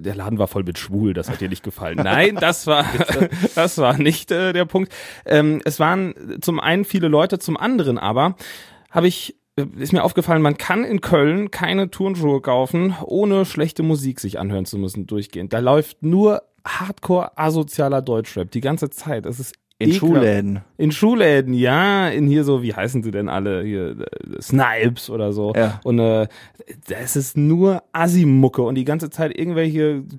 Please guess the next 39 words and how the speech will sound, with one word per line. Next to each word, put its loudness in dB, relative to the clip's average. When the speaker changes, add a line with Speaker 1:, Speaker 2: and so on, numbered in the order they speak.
Speaker 1:
komischen 2
Leute, 2
die 2
da 6
rumhängen 2
und -2
sich -4
diese 0
Musik -2
da 0
geben 2
und 0
dann 4
richtig -2
lässig 0
da 4
so 4
möchte 2
gern 0
Gangster, -4
die -2
sich -4
da 0
ihre -2
Turnschuhe -2
kaufen. -6
Speaker 2:
Vielleicht 2
wirst 2
du 2
auch 0
einfach -2
zu -6
alt 2
für -4
den, -2
für -4
den 0
coolen 4
Hipster-Schuhladen. 0